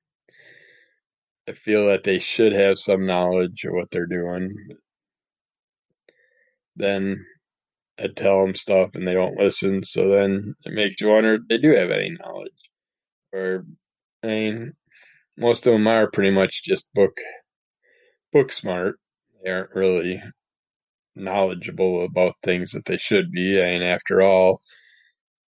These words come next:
it took till the twenty-first century before doctors finally started really mentioning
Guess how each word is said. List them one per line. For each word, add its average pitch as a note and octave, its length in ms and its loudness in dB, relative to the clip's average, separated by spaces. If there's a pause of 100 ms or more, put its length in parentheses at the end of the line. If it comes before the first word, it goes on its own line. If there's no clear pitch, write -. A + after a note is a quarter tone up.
(100)
it - 200 -20
took G2 260 -6
till F#2+ 240 0
the F2 80 -6
twenty-first F#2+ 680 -4
century F#2+ 480 -2
before F2+ 360 -6
doctors F2+ 540 -4
finally F2+ 360 -2
started F#2 500 -6 (1400)
really B2 320 2
mentioning G#2 680 -4